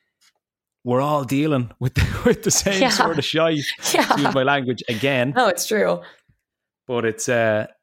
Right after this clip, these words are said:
Speaker 1: and like we said again before we press record, we were diagnosed at a time where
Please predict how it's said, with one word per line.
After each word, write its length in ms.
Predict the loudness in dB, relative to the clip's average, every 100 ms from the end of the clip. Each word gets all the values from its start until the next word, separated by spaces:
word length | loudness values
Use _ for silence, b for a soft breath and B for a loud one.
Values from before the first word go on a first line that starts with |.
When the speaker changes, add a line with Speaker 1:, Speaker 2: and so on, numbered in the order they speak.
| _ -4
Speaker 1:
and 100 | 0
like 180 | 0 0
we 60 | -2
said 240 | 0 0
again 280 | 0 0 -2
before 260 | -4 -2
we 80 | -2
press 240 | -2 -4 -4
record, 420 | -2 0 -2 -4 _ _ _ _ _ _ _ _ _ _ _ _ _ _ _ _ _ _ _ _ _ -10
we 320 | -4 0 0
were 180 | 0 0
diagnosed 680 | 0 0 0 0 0 0
at 80 | -2
a 40 | -4
time 500 | -4 -2 0 -2 -2
where 500 | -2 0 0 -2 -4